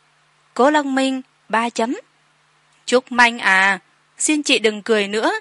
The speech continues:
Chị cười giống thứ yêu phi hại nước, hại dân lắm luôn. Còn Lâm Thu Thạch chính là vị hoàng đế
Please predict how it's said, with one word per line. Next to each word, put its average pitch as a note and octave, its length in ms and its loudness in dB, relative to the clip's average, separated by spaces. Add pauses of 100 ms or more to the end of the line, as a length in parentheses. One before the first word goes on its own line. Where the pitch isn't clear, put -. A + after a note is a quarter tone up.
(1040)
Chị G3+ 160 -2
cười G3 280 2
giống G#3+ 240 0
thứ D#4 180 0
yêu A#3 180 2
phi A3+ 240 0
hại G#3+ 220 2
nước, D4 360 0
hại G3 200 2
dân C4+ 160 0
lắm C4 320 2
luôn. B3+ 260 2 (600)
Còn A#3 180 4
Lâm D4+ 140 0
Thu D#4+ 120 0
Thạch A#3+ 280 0 (180)
chính D4 160 -2
là G4 100 4
vị F#3 140 0
hoàng F#3+ 260 0
đế A#3+ 200 0